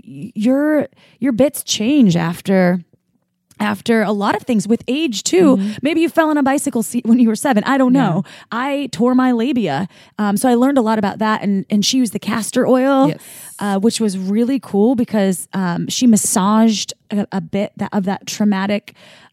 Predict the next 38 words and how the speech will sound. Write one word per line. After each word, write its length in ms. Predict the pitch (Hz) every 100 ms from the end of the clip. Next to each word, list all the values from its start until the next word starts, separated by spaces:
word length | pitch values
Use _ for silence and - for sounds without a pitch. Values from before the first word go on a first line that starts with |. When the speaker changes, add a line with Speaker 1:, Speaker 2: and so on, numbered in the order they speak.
| -
Speaker 2:
The 80 | 180
tissue 380 | 185 165 170 160
that 160 | 143
had 140 | 196 151
Speaker 1:
the 40 | 151
Speaker 2:
been 20 |
Speaker 1:
tissue, 440 | 269 175 160 277
Speaker 2:
torn. 80 | 233
Speaker 1:
and 140 | - 233
there 80 | 226
Speaker 2:
Uh-huh. 60 |
Speaker 1:
was 120 | 233
an 100 | 220
actual, 720 | 226 220 - 240 220 208 202 202 - _ _ - -
um, 480 | 196 190 180 180 180 160
ball 380 | 214 180 226 170
that 160 | 160 -
was 340 | - 190 170 180
released 400 | 185 311 - -
'cause 140 | 226
she 120 | 269
Speaker 2:
Mm. 40 | 294
Speaker 1:
just 260 | 220 190 -
rubbed 400 | 170 185 202 214
and, 160 | 208 220
and 200 | 196 185
spent 280 | - 190 -
time 400 | 226 233 220 208
and 120 | -
energy 480 | 208 214 208 208 202
and 160 | 190 -
kind 120 | 202
of 240 | 190 175 175
rubbed 440 | 190 208 185 165
that, 220 | 220 277
and 100 | -
it 80 | 214
never, 480 | 208 240 247 254